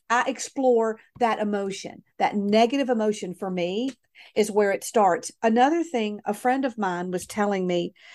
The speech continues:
um, you are right about the stories we write. I loved how you put it. I always, I, I'm working on a ted Talk now that says,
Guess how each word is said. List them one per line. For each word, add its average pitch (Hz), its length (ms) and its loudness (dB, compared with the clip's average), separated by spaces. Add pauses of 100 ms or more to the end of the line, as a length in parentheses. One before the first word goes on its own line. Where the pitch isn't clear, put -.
(200)
um, 185 360 6 (240)
you 254 220 6
are 226 100 6
right 196 340 4 (160)
about 185 340 2 (400)
the 185 140 -10
stories 175 480 -2
we 165 100 -4
write. 160 240 -4
I 170 40 -2
loved 196 300 -2
how 208 100 -4
you 175 200 -6
put - 260 -6
it. - 240 -10
I 196 100 4
always, 233 380 4
I, 185 180 -2
I'm 214 300 2
working 208 340 0
on 170 100 -2
a 165 40 -2
ted 202 300 0
Talk 170 240 0
now 175 320 -4 (300)
that 190 220 0
says, 185 480 4